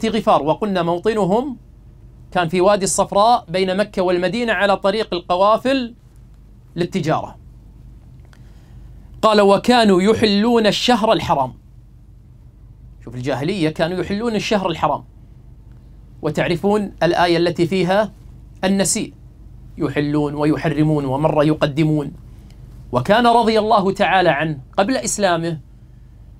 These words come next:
كان يكره الأصنام، وكان يعبد الله عز وجل ويصلي هكذا، يعني الصلاة معناها دعاء، فأينما توجه كان يتعبد الله عز وجل. قال: فخرجت أنا وأخي أنيس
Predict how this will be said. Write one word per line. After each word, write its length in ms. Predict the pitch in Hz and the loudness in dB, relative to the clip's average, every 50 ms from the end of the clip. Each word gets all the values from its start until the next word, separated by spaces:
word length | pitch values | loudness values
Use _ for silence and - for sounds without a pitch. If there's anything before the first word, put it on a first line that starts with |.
| - - - | -20 -20 -8
كان 220 | - 170 165 160 | -4 -2 -2 0
يكره 480 | 151 151 190 220 - - 170 170 156 160 | 0 0 -2 -2 -2 -4 -6 -4 -2 -2
الأصنام، 760 | 170 165 - 156 - - 165 175 196 208 214 226 220 196 - - | -4 -4 -4 -6 -6 -4 -2 -2 0 0 0 0 -2 -4 -8 -6
وكان 340 | 160 151 - - 196 196 | -4 -4 -2 -2 -2 -2
يعبد 360 | 185 180 208 202 208 180 180 185 | 0 0 0 -2 -2 -4 -4 -4
الله 200 | 190 208 208 160 | 0 2 2 2
عز 240 | 156 185 165 156 | 2 0 -2 -4
وجل 360 | 190 190 202 180 160 185 180 170 | -2 -2 -2 0 0 0 0 2
ويصلي 800 | 175 196 208 202 185 - 247 247 247 240 233 262 262 - - - | 2 2 2 0 0 0 0 0 0 0 0 -2 -2 -6 -8 -2
هكذا، 380 | - 220 196 - 175 147 120 | 0 0 0 0 -2 -4 -2
يعني 280 | 117 - 110 127 - - - - - - - - - - - - - - - - - - - - - | -2 -4 -6 -6 -10 -12 -16 -20 -20 -20 -20 -20 -20 -20 -20 -20 -20 -20 -20 -20 -20 -20 -20 -18 -14
الصلاة 280 | - - 160 185 233 | -4 -2 0 2 2
معناها 340 | 240 233 208 247 262 226 233 | 2 2 0 0 2 2 2
دعاء، 340 | 220 277 262 240 220 - - - - - - - - - - - - - - - | 2 2 0 0 0 -2 -4 -10 -20 -20 -20 -20 -20 -20 -20 -20 -20 -20 -2 -2
فأينما 400 | 226 - 294 311 285 285 262 247 | 0 2 2 2 4 4 2 2
توجه 340 | - 247 277 277 208 214 | 4 2 2 2 2 0
كان 480 | 240 240 - 233 240 254 269 277 233 190 - - | -2 0 2 0 2 2 2 0 -2 -2 -6 -4
يتعبد 460 | 208 202 202 214 175 214 185 190 175 185 | -4 -2 -2 -2 -4 -2 -4 -2 -4 -2
الله 180 | 185 190 175 | -2 -2 -2
عز 220 | 123 143 131 131 135 | -2 -4 -6 -8 -10
وجل. 260 | - - 107 - - - - - - - - - - - - - - - - - - - - - - - - - - - - - - - - - - | -10 -10 -14 -16 -20 -20 -20 -20 -20 -20 -20 -20 -20 -20 -20 -20 -20 -20 -20 -20 -20 -20 -20 -20 -20 -20 -20 -20 -20 -20 -20 -20 -20 -20 -18 -2 0
قال: 360 | 185 208 214 202 190 180 156 | 2 4 4 4 4 2 2
فخرجت 760 | - 185 165 165 175 190 190 233 220 - - - 202 180 - - | 2 0 -2 0 2 2 2 2 0 -2 -2 0 0 0 2 2
أنا 260 | 208 208 190 170 147 | 2 2 4 2 2
وأخي 680 | 139 139 143 156 170 - 208 220 214 - 208 190 180 175 | 2 2 2 0 2 2 0 0 2 0 0 -2 0 0
أنيس 680 | 196 196 190 214 240 247 254 269 254 - - - - | 2 2 2 2 2 2 2 0 0 0 0 -2 -4